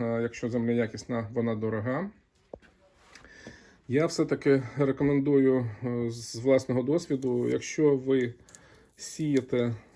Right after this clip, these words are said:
е, перці, помідори, то сієте їх в касети,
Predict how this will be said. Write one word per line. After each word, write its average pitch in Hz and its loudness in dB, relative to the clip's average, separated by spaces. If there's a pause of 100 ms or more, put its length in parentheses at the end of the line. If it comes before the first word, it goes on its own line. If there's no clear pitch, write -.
е, 110 -4 (600)
перці, 147 0
помідори, 120 -2 (720)
то 123 -2
сієте 127 -2
їх 120 -4
в - -14
касети, 117 -2